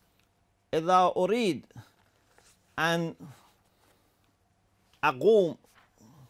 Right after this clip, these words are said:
ربما في حالة القيام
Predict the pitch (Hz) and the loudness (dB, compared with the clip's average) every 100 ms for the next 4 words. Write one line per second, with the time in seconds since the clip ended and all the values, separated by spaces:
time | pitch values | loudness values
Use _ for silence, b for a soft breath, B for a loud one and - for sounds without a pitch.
0 | _ _ _ _ _ _ _ _ _ _ | _ _ _ _ _ _ _ _ _ _
1 | _ _ _ 135 160 165 151 156 135 143 | _ _ _ -8 -4 -2 -4 -4 -4 -4
2 | 147 135 123 123 135 143 185 202 208 208 | -4 -6 -8 -6 -4 0 0 0 -2 -4
3 | 190 | -8